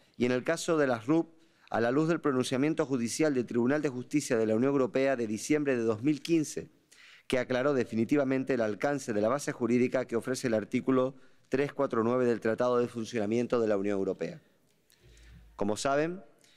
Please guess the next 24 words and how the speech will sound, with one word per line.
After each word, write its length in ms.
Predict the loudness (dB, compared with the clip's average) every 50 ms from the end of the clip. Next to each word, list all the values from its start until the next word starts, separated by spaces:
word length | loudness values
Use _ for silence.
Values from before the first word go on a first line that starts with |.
| _ _ _ _
las 300 | -2 -2 0 -2 0 0
rup 240 | 0 0 0 0 -2
están 260 | -2 -2 -2 -4 -2
constituidas 520 | -4 -4 -4 -2 0 2 2 2 2 2
por 160 | 0 0 2 2
un 100 | 4 4
grupo 280 | 4 2 2 2 2
de 100 | 2 2
ocho 240 | 0 0 0 0 2
islas 240 | 2 2 0 0 2
y 80 | 2
archipiélagos, 720 | 0 0 0 -2 0 2 2 2 2 2 0 -2 -4 -6 -8 -14 _ _ _ _ _ _ _
distribuidos 540 | -4 -2 0 2 2 4 4 4 4 2 0
en 80 | 0 0
el 80 | 0
Mar 160 | 0 0 0
del 160 | 0 -2 -2 -2
Caribe, 400 | -2 -2 0 0 2 2 2 2
el 60 | 2
Océano 420 | 0 0 0 0 0 2 2 2
Índico 340 | 2 2 0 0 0 2 2
y 20 |
la 100 | 2 0
Macaronesia, 800 | -2 -2 -4 -2 -2 0 0 -2 -2 -2 -2 0 0 0 -2